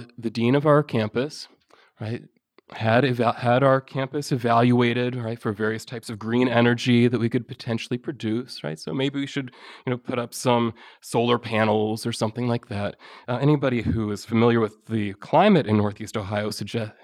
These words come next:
eh, solar panels may not be the best idea. <laughs> I mean, we don't have enough sun for that to really be productive, probably. Or, or maybe, right, we are well suited for things like windmills, right? So we're evaluating, and this is a reasonable thing to do, right?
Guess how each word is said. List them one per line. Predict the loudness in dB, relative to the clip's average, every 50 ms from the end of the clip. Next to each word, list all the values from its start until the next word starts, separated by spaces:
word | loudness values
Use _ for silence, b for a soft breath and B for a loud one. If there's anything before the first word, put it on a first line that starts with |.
| -12
eh, | -12 -10 -10 -12 -14
solar | -14 -8 -4 -2 0 0 0
panels | -2 -2 -4 -4 -2 -2 -2
may | -2 -2
not | -2 -2
be | -4 -6
the | -6 -4
best | -6 -6 -4 -4
idea. | -4 -4 -2 -4 -4 -6 -8 -14
<laughs> | _ B B B B B B B B B B B B B B B B B B B B B
I | -6 -6
mean, | -4
we | -4 -6 -8 -8 -2
don't | 0 2 2 4
have | 4 4
enough | 4 4 2 0
sun | -2 0 2 4 4 4 2 0 -2 -6 _
for | -2 -2 0
that | 0 -2
to | -4 -8 -6
really | -2 0 2 2 2 0
be | -2 -6
productive, | -8 -8 -8 -8 -8 -8 -10 -14 -14
probably. | _ -6 -6 -6 -6 -6 -8 -8 -8 B B B B B B B
Or, | 4 6
or | 6 6
maybe, | 6 6 4 4 2 2 2 2
right, | 2 2 0 0
we | 2 2
are | 2 4
well | 4 2 2 0 0 -2
suited | -4 -2 -2 0 2 2 2 0 -2
for | -4 -6 -6 -6
things | -6 -6 -8 -8 -8
like | -8 -6
windmills, | -4 -4 -4 -6 -8 -12 -18 -20 -20 _ _
right? | -20 -14 -12
So | -10 -10 -10 -12 -14 -12 -8
we're | -6 -4 -2
evaluating, | 0 0 0 2 0 0 0 -2 -4 -6 -10 -16 -20 _ -14
and | -14 -14 -14 -16 -20 _ _
this | -12 -12 -10 -8 -6
is | 0 2
a | 2 4
reasonable | 4 4 4 2 2 0 0 -2 -2
thing | -2 -2 -2 -4 -4
to | -4 -8
do, | -8 -8 -10 -12 _ _ _ _ -14
right? | -14 -14